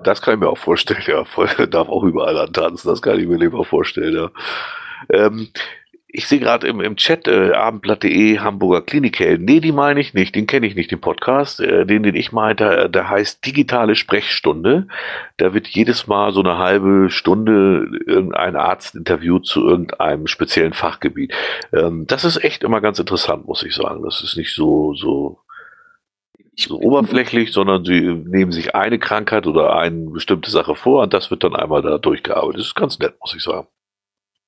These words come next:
Speaker 2: Das hier kann ich vorlesen, was hier gerade im Chat kommt. Es hat schon Leute gegeben, denen es in der Wartezone der Notaufnahme zu langsam ging. Die gingen raus und riefen vor dem Krankenhaus den Rettungswagen und kamen dann von hinten schneller in die Notaufnahme.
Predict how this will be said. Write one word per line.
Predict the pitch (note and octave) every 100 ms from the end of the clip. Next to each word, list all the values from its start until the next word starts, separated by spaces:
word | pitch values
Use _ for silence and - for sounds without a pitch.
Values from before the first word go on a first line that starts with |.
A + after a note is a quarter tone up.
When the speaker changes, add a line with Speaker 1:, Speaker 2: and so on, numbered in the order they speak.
| _ -
Speaker 2:
Das | B2
hier | G2+
kann | G2+
ich | F#2
vorlesen, | - A#2 A2 F#2
was | F#2
hier | -
gerade | F#2 E2
im | F2
Chat | - -
kommt. | - E2+ - -
Es | F#2+
hat | G#2
schon | - G2+
Leute | G2+ G2+
gegeben, | F2 F2 F2+
denen | F#2+ F2+
es | F#2+ F#2
in | G#2+
der | G2 F#2+
Wartezone | G#2 G#2 G#2 G2
der | F2
Notaufnahme | A2 - - F#2
zu | F#2
langsam | F#2 A2+ F#2+ E2
ging. | E2 D#2 -
Die | F2+
gingen | F#2+ F2+
raus | E2 A#2 D3+
und | B2+
riefen | G2+ A2 G2
vor | G#2
dem | G2+
Krankenhaus | F#2+ A2+ A#2 G2 G2
den | F#2+
Rettungswagen | G#2+ A#2 G#2 G2+ G2 F#2+
und |
kamen | F#2 F#2+ F#2+
dann | F2+
von | - G2
hinten | G2 B2 C3 G2+
schneller | - G2+ E2
in |
die | E2+
Notaufnahme. | E2+ F2 - F#2 D#2 F2